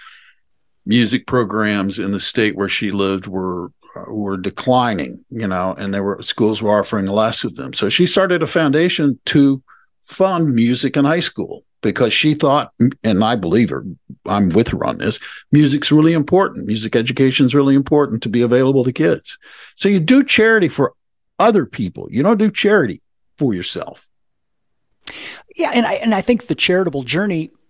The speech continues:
Speaker 2: changes as a person has birthdays, too. You know what I mean? So
Speaker 1: Sure.
Speaker 2: i-, in, in younger life, maybe you don't have the, the money as you're raising a family or,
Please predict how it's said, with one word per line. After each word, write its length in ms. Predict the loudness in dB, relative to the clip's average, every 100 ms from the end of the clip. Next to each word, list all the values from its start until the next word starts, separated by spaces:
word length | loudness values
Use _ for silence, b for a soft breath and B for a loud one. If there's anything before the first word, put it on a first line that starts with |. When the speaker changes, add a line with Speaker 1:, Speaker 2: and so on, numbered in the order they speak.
| _ -6
Speaker 2:
changes 440 | -4 -2 -2 0
as 140 | -2
a 40 | -2
person 300 | -2 -2 -2
has 120 | -2
birthdays, 500 | -2 -2 -6 -8 -10 _ _ _ _
too. 200 | -4 -2 -4 _ _ _ _ -4
You 100 | 0
know 80 |
what 100 | 2
I 40 | 2
mean? 260 | 2 0 0
So 160 | 2
Speaker 1:
Sure. 220 | 4 2 0
Speaker 2:
i-, 40 |
in, 400 | -10 -8 -8 -8
in 160 | -6 -4
younger 260 | -4 -4
life, 260 | -4 -6 -6
maybe 240 | -6 -4
you 100 | -4
don't 200 | -4 -6
have 280 | -6 -8 -10
the, 320 | -8 -8 -10 -16 _ _ _ _ -10
the 140 | -4
money 320 | 2 2 2 0
as 100 | -4
you're 100 | -2
raising 280 | 0 0 -4
a 40 |
family 480 | -4 -6 -6 -10 -12
or, 160 | -14